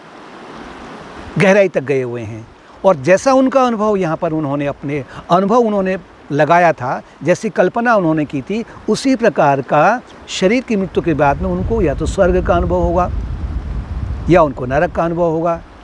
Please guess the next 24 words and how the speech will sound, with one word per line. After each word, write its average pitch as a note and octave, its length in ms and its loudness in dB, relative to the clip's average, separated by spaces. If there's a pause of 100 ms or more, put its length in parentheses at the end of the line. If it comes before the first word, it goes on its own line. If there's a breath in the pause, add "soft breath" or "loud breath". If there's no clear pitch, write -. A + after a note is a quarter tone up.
(260 loud breath)
लेकिन F#3+ 280 0
अलग-अलग B3+ 480 4
धर्म G3+ 200 0
वालों D#3+ 420 0
को G#3 300 -2
अलग-अलग A3 600 4
प्रकार D#3 420 -4
के G#3+ 140 -8
स्वर्ग F3 320 -2
और F3+ 120 2
अलग F#3 260 -2
प्रकार C#3+ 440 -4
के G#3+ 200 -2 (280)
नरक D#3+ 260 2
का F3+ 180 -4
अनुभव A#2+ 200 -6
होगा। G#2 360 -14 (3500 loud breath)
लेकिन G#3 600 2 (140)
ये A#3 180 4
ध्यान D#3 280 2
रखना C#3 260 -4
है D#3+ 200 -6 (600)
कि F#3 180 4
एक G3 60 2